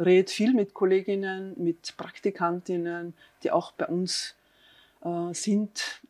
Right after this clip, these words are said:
die halt dann erzählen aus diesem Alltag und natürlich auch Eigenes, was ich erlebt hab,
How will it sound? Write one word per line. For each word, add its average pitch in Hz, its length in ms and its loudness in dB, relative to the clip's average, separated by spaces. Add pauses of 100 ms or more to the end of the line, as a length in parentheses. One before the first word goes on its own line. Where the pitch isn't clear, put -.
(120)
die 202 100 2
halt 202 160 2
dann 190 120 0
erzählen 208 460 0
aus - 140 -2
diesem 190 220 -8
Alltag 175 800 0 (540)
und 233 340 4
natürlich 190 440 -2
auch - 120 2
Eigenes, 175 540 2
was - 160 -8
ich 185 140 -6
erlebt 160 420 -2
hab, 156 320 -4